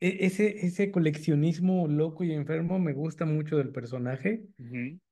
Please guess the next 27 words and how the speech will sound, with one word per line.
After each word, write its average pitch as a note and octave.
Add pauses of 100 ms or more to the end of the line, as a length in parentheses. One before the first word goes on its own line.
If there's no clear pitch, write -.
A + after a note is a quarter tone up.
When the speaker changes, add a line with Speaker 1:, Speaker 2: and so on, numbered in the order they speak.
(360)
Speaker 1:
Y D#3
que C#3+
cuando C#3
llega D3+
a -
la D#3+
Tierra, D#3
pues C#3+
obviamente D3
se C#3
topa B2
con B2
Superman C#3
y C#3
de A#2
que A2+
no A#2
se C#3+
va C3+
a C3
poder B2+
llevar B2
<laughs> -
absolutamente C3
nada, C3+
¿no? C#3+ (140)
Speaker 2:
Sí. C3